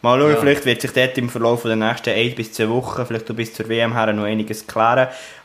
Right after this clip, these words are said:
Speaker 1: Aber ja, aus meiner Sicht nicht das beste Zeichen, das dort jetzt gerade ausgesendet wird. Vor allem, weil eigentlich aus meiner Sicht, ja, sportlich, eben, wie gesagt, es ist nicht eine Top-Saison, aber es ist so nicht die grottenschlechte Saison von Ad Astra, würde ich behaupten.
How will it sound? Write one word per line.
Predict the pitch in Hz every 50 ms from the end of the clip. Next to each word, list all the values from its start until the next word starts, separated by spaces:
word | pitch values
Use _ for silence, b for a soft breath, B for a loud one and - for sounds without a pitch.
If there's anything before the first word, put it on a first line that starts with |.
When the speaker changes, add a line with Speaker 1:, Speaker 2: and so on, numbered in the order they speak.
| B
Speaker 1:
Aber | - 98 101 - - 98
ja, | 98 104 110
aus | 123 131 131 127 127
meiner | 135 143 143 139
Sicht | 143 143 143 143 -
nicht | 131 139 143 -
das | -
beste | - - 127 131 - - - - 110
Zeichen, | - - 117 113 120 117 123
das | 117 113 110
dort | 113 113 110 -
jetzt | - - -
gerade | - 127 110 113
ausgesendet | 110 107 - - - 107 104 104 107 110 110 - 104
wird. | 104 104 107 - _ B B B B B B B B
Vor | - - 107
allem, | 107 113 117 113
weil | 110 110 110 110 107 110
eigentlich | 120 120 113 -
aus | - 113
meiner | - 120 131 123 117
Sicht, | - 117 117 - - -
ja, | 107 92 104 127
sportlich, | 127 - - - 117 131 135 - - 139 139 - - - - _ _ _ _
eben, | - - - 113 104 101
wie | 113 107
gesagt, | - - 139 120 87 - - - -
es | 120 120
ist | 123 120 -
nicht | 143 135 135 - - - - - B B B B B B _
eine | 127 - -
Top-Saison, | - 151 156 151 - - 160 156 151 156 156 156 156 135
aber | 123 110 123 120
es | 120 120
ist | - - -
so | - 117
nicht | 113 113 110 - - - -
die | - 139
grottenschlechte | 107 113 113 - 117 110 - 202 104 - - - 123
Saison | 113 - 113 110 - 113
von | 113 117 110 107 104 -
Ad | - 107 104
Astra, | 104 104 - - - - 92 87
würde | 80 82 80 87
ich | 82
behaupten. | 85 90 - - - - - _ - 90